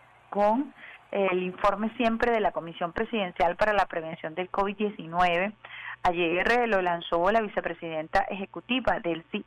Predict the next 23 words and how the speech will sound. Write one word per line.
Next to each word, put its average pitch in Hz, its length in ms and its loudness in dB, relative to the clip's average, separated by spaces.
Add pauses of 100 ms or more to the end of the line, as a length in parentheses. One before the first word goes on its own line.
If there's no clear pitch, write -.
Rodríguez, 185 880 0
en 170 120 0
su - 120 -14
cuenta 165 500 0
en 190 100 -6
la 175 120 2
red 165 220 -4
social 190 340 -4
Twitter. 240 420 0 (400)
Recordemos 170 500 -2
que 208 260 0 (140)
se 180 120 -6
sostuvo 240 420 0
una 196 160 4
reunión 170 340 -2
de 180 80 0
la 196 100 2
Comisión 165 440 -8
Presidencial 190 840 -2
el 160 140 -4
día 170 180 2
de 180 80 2
ayer, 190 300 2